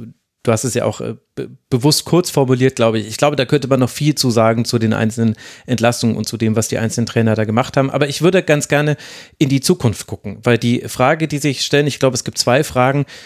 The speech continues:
die gerade besonders relevant sind beim B V B.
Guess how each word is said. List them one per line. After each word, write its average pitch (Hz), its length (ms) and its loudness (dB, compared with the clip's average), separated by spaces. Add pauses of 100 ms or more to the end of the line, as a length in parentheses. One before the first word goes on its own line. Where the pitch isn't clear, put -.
(240)
die 117 200 2
gerade 113 480 2
besonders 113 480 0
relevant 113 320 0
sind 214 140 0
beim 170 140 2
B 160 120 -2
V 160 120 0
B. 151 240 0